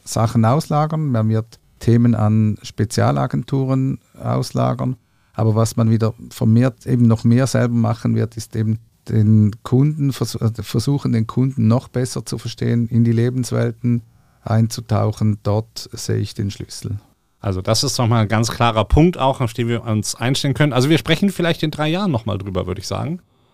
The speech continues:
Speaker 2: Und dann können wir mal schauen, was sich dann wie entwickelt hat, in welchem Land, in welcher Geschwindigkeit.
Speaker 1: Ja, bin ich wirklich selber auch sehr gespannt, wenn ich in drei Jahren mal höre,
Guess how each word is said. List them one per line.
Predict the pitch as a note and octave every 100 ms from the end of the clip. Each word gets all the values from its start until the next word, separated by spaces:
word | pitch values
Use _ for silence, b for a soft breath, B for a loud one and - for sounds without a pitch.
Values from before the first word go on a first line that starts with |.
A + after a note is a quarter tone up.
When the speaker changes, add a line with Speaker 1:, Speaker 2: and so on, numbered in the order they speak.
| _ -
Speaker 2:
Und | A#2 A#2+
dann | A#2+
können | D3+
wir | D3+
mal | B2+
schauen, | A2+ C#3+ C3+
was | A2+
sich | B2
dann | - A#2 G#2+
wie | B2 C#3+ D#3
entwickelt | B2 D3 C#3+ B2
hat, | B2 C3
in | A2+
welchem | A2+ A2+ A#2+
Land, | A2+ G#2+ C#3+
in | B2
welcher | A2+ C3
Geschwindigkeit. | B2 G#2+ B2 B2+ A#2 - F#2+ - B2 - _ -
Speaker 1:
Ja, | A#2+ C3 - -
bin | B2
ich | A#2
wirklich | B2 A#2+ A2
selber | A2+ A2 G#2+
auch | A2+ C3+
sehr | - C3+ C#3
gespannt, | - B2+ B2+ B2+ A2+
wenn | A2+ A2+ A2+ A2+ _ _ _ _ _ _ - - -
ich | A#2+ G#2+ -
in | G#2+
drei | G2+ G#2+
Jahren | G#2 G#2+ A2+
mal | G#2+ G#2
höre, | G#2 G#2+ A2